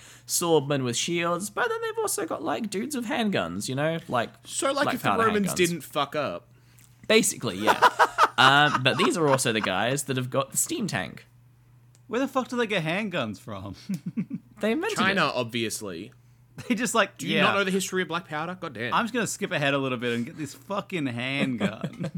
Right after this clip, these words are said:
Speaker 3: <laughs>
Speaker 1: Hey, black powder was a thing a long time ago. Anyway, um,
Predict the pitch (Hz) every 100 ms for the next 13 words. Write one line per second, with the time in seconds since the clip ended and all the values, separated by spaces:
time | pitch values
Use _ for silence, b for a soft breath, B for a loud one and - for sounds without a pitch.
0 | 139 214 202 - - - - - - -
1 | - - - 220 147 107 98 - - 98
2 | 110 - - - - B B 131 117 -
3 | B B - 127 131 127 123 117